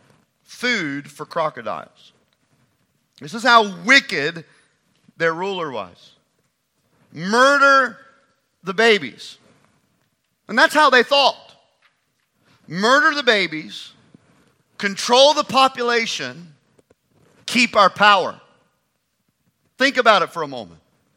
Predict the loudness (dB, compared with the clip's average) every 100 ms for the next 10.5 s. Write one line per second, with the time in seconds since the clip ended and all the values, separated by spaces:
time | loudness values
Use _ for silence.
0 | _ _ _ _ _ _ _ _ -10 0
1 | 2 2 0 2 4 4 -2 -10 -16 -20
2 | _ _ _ _ _ _ _ _ -8 -6
3 | -2 4 6 4 2 2 2 2 -2 -2
4 | -4 -10 -14 -18 _ _ _ _ _ _
5 | _ _ _ -2 -2 -2 -12 -20 _ _
6 | _ _ _ _ _ _ _ _ _ -4
7 | -4 -2 -4 -4 -10 -18 _ _ _ _
8 | _ _ _ _ _ _ _ _ _ _
9 | _ _ -12 -10 -8 -8 -8 -8 -4 -4
10 | -4 -12 -18 -20